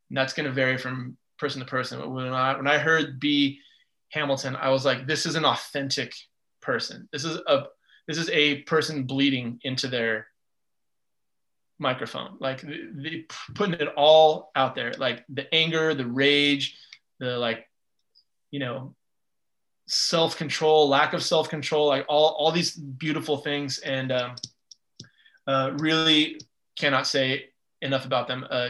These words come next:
check out B Hamilton if you haven't heard. Um, there's a song, they, they have a song called Gold Tooth that I, is one of my all-time favorites. Uh, it's really beautiful. So check them out. Um,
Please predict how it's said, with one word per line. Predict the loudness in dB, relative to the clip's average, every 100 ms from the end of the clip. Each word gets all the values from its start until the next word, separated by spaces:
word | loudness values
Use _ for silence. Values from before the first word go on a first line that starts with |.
| -4
check | -2 0
out | 2 0 -2
B | 0 2
Hamilton | 2 0 -2 -4
if | -6
you | -6
haven't | -6 -6
heard. | -6 -6 -8 -8
Um, | -6 -6 -10 -16 _ -8
there's | -4
a |
song, | 0 2 2 0
they, | 2 2
they | 4 4
have | 2
a |
song | 0 -2
called | 2 0 0
Gold | -2 0 0 -2
Tooth | -2 -4 -4
that | -6 -4
I, | -4 -4 -6
is | -8
one | -8 -6
of | -4
my | -2
all-time | -2 0 -2 -2 -6
favorites. | -6 -6 -6 -8 -10 -12 -20 _ _ _ -8
Uh, |
it's | -6 -6
really | -2 0 2 2 0 -2 -6
beautiful. | -6 -6 -10
So | -8 -8
check | -4 -6 -4
them | -2
out. | 0 -2 -4 _ -20 _ _ -2
Um, | 0 2 0 -6